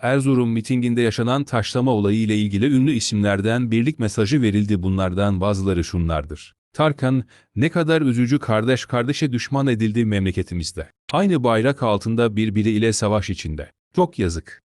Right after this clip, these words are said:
Şimdi bu ayıbı düzeltme, buna neden olanlara dur deme, tekrar birlik olma zamanı." şeklinde konuştu. Sizler bu olanlar hakkında neler düşünüyorsunuz? Fikirlerinizi yorumlar kısmında belirtebilirsiniz. Yorumlarınızı bekliyorum arkadaşlar.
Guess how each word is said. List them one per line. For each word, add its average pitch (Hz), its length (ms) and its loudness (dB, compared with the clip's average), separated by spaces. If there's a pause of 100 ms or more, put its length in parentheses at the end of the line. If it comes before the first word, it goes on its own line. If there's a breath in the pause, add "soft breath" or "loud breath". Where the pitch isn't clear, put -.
(120)
Şimdi 196 340 0
bu 170 220 0
ayıbı 113 320 2
düzeltme, 95 640 -2 (300)
buna 110 240 0
neden 80 360 -4 (220)
olanlara 131 540 2
dur 170 220 -2
deme, 151 240 2
tekrar 135 520 -2
birlik 113 300 0
olma 104 240 2
zamanı." 76 400 -4 (240)
şeklinde 156 540 0
konuştu. 123 380 -2
Sizler 120 480 0
bu 139 100 2
olanlar 113 400 2
hakkında 110 440 0
neler 110 400 0
düşünüyorsunuz? 104 760 0
Fikirlerinizi 113 680 0
yorumlar 120 500 2
kısmında 110 520 -4
belirtebilirsiniz. 117 880 -2
Yorumlarınızı 113 600 0
bekliyorum 101 480 0
arkadaşlar. 78 760 -8